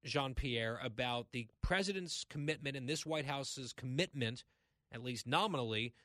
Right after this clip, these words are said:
to unprecedented transparency and not being like the last administration, and how has some of this secrecy really aligned with those stated values and goals. Here's that back and forth in cut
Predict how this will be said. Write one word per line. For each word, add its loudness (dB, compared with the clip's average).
to 2
unprecedented 0
transparency 2
and -2
not 0
being 0
like 0
the -4
last 2
administration, -2
and 2
how 2
has 2
some 0
of -2
this 2
secrecy 0
really 0
aligned 0
with 4
those 4
stated 0
values 2
and -2
goals. 6
Here's 6
that 6
back 4
and 0
forth 2
in -4
cut 0